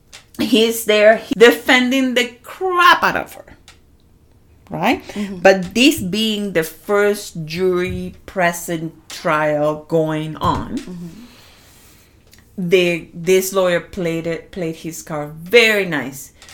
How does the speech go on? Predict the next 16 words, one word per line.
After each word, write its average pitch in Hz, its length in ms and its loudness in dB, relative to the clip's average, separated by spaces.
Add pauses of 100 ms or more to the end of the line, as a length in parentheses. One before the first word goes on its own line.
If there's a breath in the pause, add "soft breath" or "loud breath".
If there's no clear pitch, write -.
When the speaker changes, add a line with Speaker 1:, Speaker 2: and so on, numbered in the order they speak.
(140 soft breath)
Speaker 1:
So 170 380 -6 (920)
all 262 480 6
her 277 420 0
act, - 600 -2 (1700)
because 175 640 -4 (720)
according 180 420 -2
to 208 100 -10
the 190 100 -6
sources, 220 420 -4
she 196 80 -8
was 165 240 -8 (240)
acting, 160 480 -6 (360 soft breath)
is 180 180 -6
she 220 100 -6
was 180 200 -4
sad 240 500 2